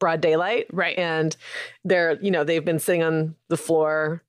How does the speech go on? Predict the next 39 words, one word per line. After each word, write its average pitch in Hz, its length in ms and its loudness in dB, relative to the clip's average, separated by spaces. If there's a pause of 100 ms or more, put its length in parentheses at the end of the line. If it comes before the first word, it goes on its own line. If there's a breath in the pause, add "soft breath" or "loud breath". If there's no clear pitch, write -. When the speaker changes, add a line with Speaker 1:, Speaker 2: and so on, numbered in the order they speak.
(460 soft breath)
Speaker 1:
you 165 60 2
know, 127 100 2
playing 151 320 0
with 147 120 0
their 156 80 2
blocks 143 340 -2
or 156 60 0
whatever. 151 420 0
And 151 100 -2
now 156 140 -2
it's 160 80 -6
like, 180 160 -2
"Okay, 277 800 0
and 196 100 0
now 226 140 0
it's 240 100 -2
time 233 220 -2
to 233 80 2
lay 214 160 2
down." 202 280 -2
It's 170 140 -4
like, 175 160 0
"Well, 202 140 2
but 175 180 -4
no, 185 300 0
the, 156 260 0
the 185 100 -2
blocks 190 400 -2
are 185 60 2
right 165 180 0
there. 185 200 0
Speaker 2:
Yeah. 185 100 -2
Speaker 1:
I - 40 -6
can 143 100 -8
see 208 140 0
them." 139 280 -2
Speaker 2:
Yeah. 202 280 -2
Speaker 1:
So, 202 400 0
yeah. 170 360 -2